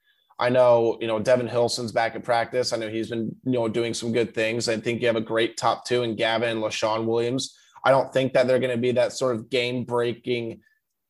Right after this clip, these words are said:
type playmaker that Tyler Goodson was, but they're gonna bring something that Iowa needs more than anything else, and that's consistency.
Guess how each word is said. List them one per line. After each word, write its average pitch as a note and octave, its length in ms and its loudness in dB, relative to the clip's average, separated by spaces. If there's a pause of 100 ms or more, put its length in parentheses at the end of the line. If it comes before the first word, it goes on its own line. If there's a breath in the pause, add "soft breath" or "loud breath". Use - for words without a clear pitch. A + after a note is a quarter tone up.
type A#2+ 500 2
playmaker B2+ 540 2
that A2+ 180 -2
Tyler A#2+ 280 0
Goodson B2 420 -4
was, G#2+ 420 -6
but A#2+ 320 2
they're C3 160 0
gonna C#3 160 2
bring C3 260 -2
something B2 460 -4
that A2+ 220 0
Iowa A#2 320 2
needs A2 240 -4
more A2+ 140 -4
than A2 100 -4
anything G#2+ 180 -6
else, B2+ 300 0
and A2+ 60 -2
that's G2+ 100 -4
consistency. G#2+ 840 -4